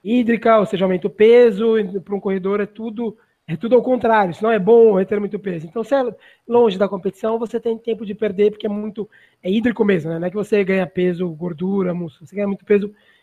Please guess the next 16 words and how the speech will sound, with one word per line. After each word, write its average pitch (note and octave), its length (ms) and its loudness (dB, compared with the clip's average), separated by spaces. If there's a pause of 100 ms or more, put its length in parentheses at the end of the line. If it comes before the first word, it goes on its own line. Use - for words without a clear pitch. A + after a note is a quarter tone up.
(140)
hídrico. F#3 420 -2 (460)
Então, A3 140 -2
se B3+ 100 0
é - 20 6
longe A#3+ 220 4
da G#3 80 2
competição, A3+ 560 0
ok, C#4 320 0
você A#3+ 220 -4
perde G#3 480 -2
isso G#3 240 -4
a, G#3 80 0
a G3+ 160 -4
tempo G3+ 320 -4
de - 80 -14
competir. G#3+ 480 -2